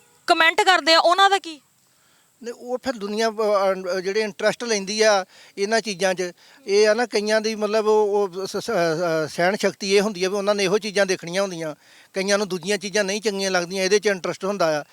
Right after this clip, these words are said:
Speaker 2: ਇਸ ਕਰਕੇ ਉਹ ਕੁਮੈਂਟ ਵੀ ਕਰੀ ਜਾਂਦੇ ਆ। ਜਿਨ੍ਹਾਂ ਦਾ ਨਹੀਂ ਇੰਟਰਸਟ ਹੁੰਦਾ ਉਹਨੂੰ ਗਾਂਹ pass on, pass on ਕਰੀ ਜਾਂਦੇ ਆ,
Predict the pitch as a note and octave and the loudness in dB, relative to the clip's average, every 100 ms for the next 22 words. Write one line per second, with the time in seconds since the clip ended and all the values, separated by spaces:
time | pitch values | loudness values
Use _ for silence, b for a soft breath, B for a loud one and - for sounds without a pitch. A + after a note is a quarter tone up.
0 | b b G3 F#3 G#3+ G3 A3+ G#3 G3 G3+ | b b -6 0 0 2 0 0 0 2
1 | G#3 A3+ A3 G#3 G3+ G3 G3+ F#3 B B | 0 -4 -4 0 0 2 2 2 B B
2 | B E3+ G#3+ A3 G#3+ G3 B3 A#3 A3 - | B 0 2 4 2 2 0 2 0 2
3 | A3 G3 F3+ G3+ G3+ G#3+ G#3 F3+ F#3 F#3+ | -2 2 4 4 2 0 -2 2 2 4
4 | F#3+ F3 F#3 F3+ F#3 F3+ E3 F3 E3+ E3+ | 4 4 2 -4 0 0 0 -4 -4 -6
5 | E3 E3 F3+ | -4 -4 -4